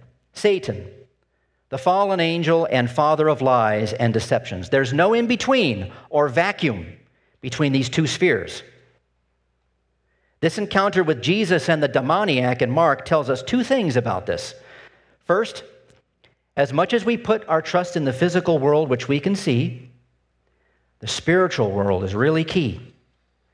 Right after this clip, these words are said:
to understanding our relationship with God. When Jesus arrives on the scene to begin his ministry of saving the world from sin, the initial problem confronted with both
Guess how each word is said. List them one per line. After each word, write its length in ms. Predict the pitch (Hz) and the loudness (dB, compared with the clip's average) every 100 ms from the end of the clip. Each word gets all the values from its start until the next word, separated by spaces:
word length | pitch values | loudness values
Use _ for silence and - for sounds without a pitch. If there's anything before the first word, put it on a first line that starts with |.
| _ _ _ | _ _ _
to 120 | - 123 | -2 0
understanding 680 | 135 123 - 139 131 123 | 0 -2 0 0 2 0
our 140 | 117 120 | 2 2
relationship 720 | 113 127 147 117 104 110 - | 2 0 -2 -6 -2 -4 -4
with 160 | - | -6
God. 380 | - 127 95 87 - _ _ _ _ _ _ _ _ _ _ _ _ _ _ _ _ _ _ | -2 0 -2 -8 -16 _ _ _ _ _ _ _ _ _ _ _ _ _ _ _ _ _ _
When 160 | 131 | -2
Jesus 460 | 123 202 226 143 120 | 2 2 2 -2 0
arrives 400 | 123 139 139 131 | 2 4 2 2
on 100 | 127 | 0
the 80 | 117 | 0
scene 300 | - 170 170 | 0 0 0
to 80 | 127 | 0
begin 300 | 127 143 143 | 0 0 0
his 160 | 110 | 0
ministry 580 | 131 214 190 - 120 127 | 0 0 -2 0 0 2
of 160 | - 113 | 2 0
saving 420 | - 185 170 147 | 0 0 0 0
the 80 | 120 | 2
world 320 | 139 160 156 | 4 2 2
from 140 | 120 | -2
sin, 460 | 120 - 175 127 139 - - - _ _ _ | 0 2 2 2 -4 -14 -20 -20 _ _ _
the 140 | 147 143 | 0 0
initial 360 | 180 220 277 | 0 0 -2
problem 540 | - 226 208 165 113 113 | 2 2 2 2 -2 -2
confronted 540 | 143 127 165 165 156 | -6 0 -2 0 -2
with 180 | 131 101 | -2 0
both 240 | 123 120 | -2 -2